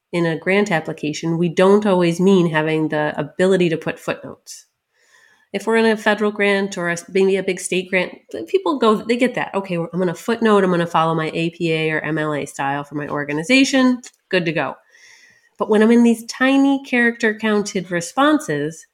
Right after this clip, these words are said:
how do I narratively cite in a way that keeps my reviewer from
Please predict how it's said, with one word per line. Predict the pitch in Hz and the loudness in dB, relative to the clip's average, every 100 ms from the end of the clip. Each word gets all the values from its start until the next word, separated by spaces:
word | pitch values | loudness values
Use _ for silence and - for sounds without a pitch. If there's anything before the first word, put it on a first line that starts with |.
| _ | _
how | - 190 202 | -2 0 2
do | 220 | 4
I | 196 | 4
narratively | 185 180 180 175 170 165 165 | 4 4 4 2 -2 -2 -4
cite | - - 160 151 - | -4 -2 -2 -2 -6
in | 165 | -6
a | 156 | -4
way | 170 254 202 165 165 | -2 0 2 0 -2
that | 170 - | -6 -8
keeps | - 226 - | -4 -4 0
my | 214 | 2
reviewer | 214 202 185 170 156 | 4 2 2 0 -2
from | 156 143 | -4 -6